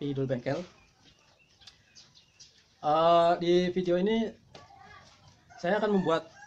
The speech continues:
lampu belakang motor, lampu biasa ya. Jadi nggak perlu ganti bohlam. Dibuat kedip tanpa menambah komponen lain.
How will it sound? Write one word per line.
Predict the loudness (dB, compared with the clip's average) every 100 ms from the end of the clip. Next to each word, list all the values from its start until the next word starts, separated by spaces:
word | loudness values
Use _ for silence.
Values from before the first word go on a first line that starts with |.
| -20 -20 -20 -10
lampu | -6 -6 -4
belakang | -4 -4
motor, | -6 -2 -2 -2 -8 _ _ _ _ _ _ _ -20 -8
lampu | -8 -6
biasa | -4 -2 -2
ya. | -2 -4 -10 _
Jadi | -12 -4 -2
nggak | -2
perlu | -4 -4
ganti | -2 0 0 0
bohlam. | 0 0 -2 -4 -12 _ -20 _ -20 -20 _ _ _ _ -20 -20 -16
Dibuat | -6 -4 -4 -6
kedip | -4 -4 -6 _ _ _ _ _ _ _ _ _ _ _ _ _ _ _ _
tanpa | -4 2 4 4 0 -6
menambah | -2 0 0 -2 -2 -10 -20 -20 _ _ _ _ _ _ _ _ _ _ _ _
komponen | -6 -4 -2
lain. | 2 2 2 -2